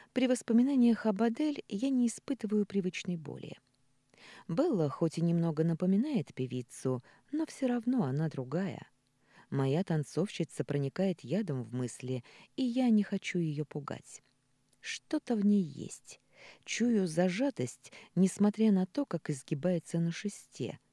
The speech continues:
как заставляет мужиков задыхаться от похоти. В ней я улавливаю неискушенность, что-то на грани страха.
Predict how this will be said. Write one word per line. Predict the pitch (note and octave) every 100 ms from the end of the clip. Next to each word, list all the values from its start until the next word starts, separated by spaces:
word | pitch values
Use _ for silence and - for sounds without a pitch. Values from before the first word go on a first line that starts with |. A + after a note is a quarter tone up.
| _ _ -
как | B2+
заставляет | A#2+ C3+ - C#3 D3+ F#3+ -
мужиков | D3 C#3+ D3 - A#3 - - -
задыхаться | C3 D3+ F#3 G#3+ - A#3 - - -
от | -
похоти. | - G#2 - - - - - _ _ _ _ _ _ - - -
В | B2+ C3+
ней | D3+ G#3
я | F3+ D#3 -
улавливаю | D3+ D3 F3+ G#3 D#3+ C#3+ D#3+ D#3+
неискушенность, | F#3+ G3+ - - F#3+ - A3 G#3+ C#3+ A#2+ A#2 - - - -
что-то | - - D4 A#3+
на | A3 G3+
грани | G3+ G3
страха. | G3+ - - A2+ - -